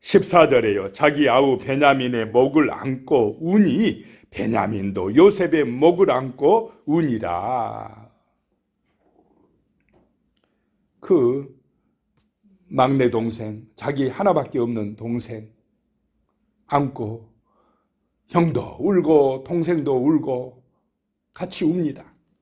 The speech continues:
십오 절에요. 요셉이 또 형들과 입맞추며 안고 우니 형들이 그제서야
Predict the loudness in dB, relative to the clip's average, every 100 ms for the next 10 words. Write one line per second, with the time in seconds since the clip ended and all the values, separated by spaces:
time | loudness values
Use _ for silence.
0 | _ _ _ _ _ _ _ _ _ _
1 | _ _ -6 4 4 6 2 2 -2 0
2 | 4 4 4 0 0 0 0 -2 -2 2
3 | 2 2 2 0 -2 0 0 -2 -12 -8
4 | -8 -8 -12 _ _ _ -2 0 0 0
5 | 2 2 2 -6 0 2 2 2 -2 -4
6 | -20 _ _ 0 2 4 4 2 0 -4
7 | 0 0 0 0 4 4 2